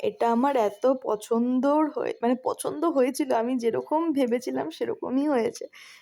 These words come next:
And আমি এত এক্সাইটেড ছিলাম, এত খুশি ছিলাম, মানে তোমরা দেখলেও বুঝতে পারবে যে অন্ধকারের মধ্যে আর কি, মানে আমি just মেকআপ নিয়ে বেরিয়েছি, রাস্তায় সেরকম আলোও নেই ওই রাস্তাটাতে,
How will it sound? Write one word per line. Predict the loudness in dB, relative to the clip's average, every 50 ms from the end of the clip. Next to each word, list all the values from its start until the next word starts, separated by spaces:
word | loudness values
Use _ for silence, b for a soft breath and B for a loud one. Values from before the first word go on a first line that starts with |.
| B 0
And | 2 2 4
আমি | 2 2 2 2
এত | 2 0 0 2 2
এক্সাইটেড | 4 4 2 0 -4 0 4 4 4 4 6 4 4 4 2 0
ছিলাম, | -2 0 2 2 4 4 2
এত | 2 0 0 0
খুশি | -2 -2 -2 -6 -2 0 0 -2
ছিলাম, | 0 0 0 2 2 2
মানে | 2 0 0 0
তোমরা | 0 0 2 2 2
দেখলেও | 2 0 0 0 0 0 0
বুঝতে | 0 -2 -8 -14 -2 -2 0
পারবে | 2 2 0 2 0 0 0
যে | 0 -2 -4 B B B B B B B 0
অন্ধকারের | 2 4 6 6 6 4 4 4 6 6 6 6 4 6
মধ্যে | 4 4 2 4 4 6 6
আর | 6 6
কি, | 2 0 0 0
মানে | 2 2 2 0 -2 -2 -2
আমি | 0 2 2 2
just | 4 6 6 6 4 2 0 -2
মেকআপ | 0 0 2 2 2 2
নিয়ে | 4 2 2 2 4
বেরিয়েছি, | 2 2 2 2 0 2 2 4
রাস্তায় | 4 4 2 2 0 0 2 2
সেরকম | 2 2 0 0 2 2 2 2
আলোও | 2 2 2 2 6 6 6 8 8 6
নেই | 6 6 6 6 4 4 0 -4 _ _ _ _ 0 4
ওই | 4 6 6 4 2 0
রাস্তাটাতে, | 2 4 4 4 4 2 0 2 2 2 -2 -2 -10